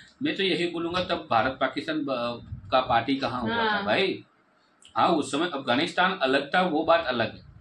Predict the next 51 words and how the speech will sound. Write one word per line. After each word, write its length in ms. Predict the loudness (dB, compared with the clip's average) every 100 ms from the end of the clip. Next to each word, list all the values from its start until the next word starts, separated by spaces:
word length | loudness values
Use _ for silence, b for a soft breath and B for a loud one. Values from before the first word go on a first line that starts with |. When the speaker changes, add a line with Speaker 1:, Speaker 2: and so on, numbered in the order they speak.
| -20 -20 _ _ _ -4
Speaker 1:
but 80 | -2
उसको 600 | -2 -6 -6 -6 -4 0
इस, 300 | 0 -2 -6 -6
इस 240 | -6 0
बात 160 | 2 4
से 60 |
Speaker 2:
हाँ, 200 | 2 4
Speaker 1:
क्या 240 | 4 4 4
लेना 140 | 4
Speaker 2:
वो 80 | 4
Speaker 1:
देना? 360 | 4 4 4 2
Speaker 2:
proof 160 | 0
दे 120 | -2
रहे 280 | 0 0 0
हैं, 60 | -2
ये 360 | -2 0 0
पागल। 1300 | 0 0 0 0 -2 -2 -2 -2 -4 -4 -2 -2 2 2
Speaker 1:
उस 180 | 2 2
समय 260 | 4 4
भी 200 | 6 6
निकाला 400 | 4 4 4 4
गया, 200 | 4 2
but 120 | 2
Speaker 2:
हाँ। 180 | 4 2
Speaker 1:
तभी 200 | 2 0 2
सरकार 480 | 0 2 4 4
भारत 500 | 4 4 4 4 0 -4
की 100 | -4
थी, 380 | 2 2 4
तब 160 | 4 4
सब 80 | 2
Speaker 2:
हम्म, 100 | 2
Speaker 1:
कुछ 100 | 0
Speaker 2:
तभी 100 | 4
Speaker 1:
भारत 320 | 4 4 2
का 100 | 0
था। 40 | 4
Speaker 2:
पाकिस्तान 580 | 4 2 0 0 0
का 120 | 0 -4
तो 180 | -4
कोई 240 | -4 -4 -2
वजूद 300 | 0 0 2
ही 120 | 2
नहीं 240 | 2 4
Speaker 1:
और 120 | 4 4
Speaker 2:
था। 40 |
Speaker 1:
यहाँ 300 | 4 6 4
पे 240 | 4 0
अंग्रेजों 460 | 2 4 4 2 2
का 160 | 2 4
राज 280 | 4 4